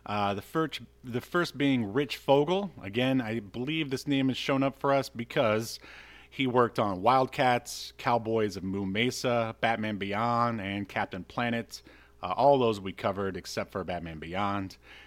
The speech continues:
And then his writing partner in this venture is, uh, Mark Seidenberg, uh, who worked on Biker Mice from Mars,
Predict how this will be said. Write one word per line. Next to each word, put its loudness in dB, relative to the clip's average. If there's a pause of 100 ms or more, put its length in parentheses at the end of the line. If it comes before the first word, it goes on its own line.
(140)
And -4
then -2
his -8
writing -2
partner -4
in -2
this -6
venture -4 (440)
is, -8
uh, -6
Mark 2 (440)
Seidenberg, 2 (280)
uh, -4
who -8
worked -4
on -2 (100)
Biker -4
Mice -8
from -10
Mars, 4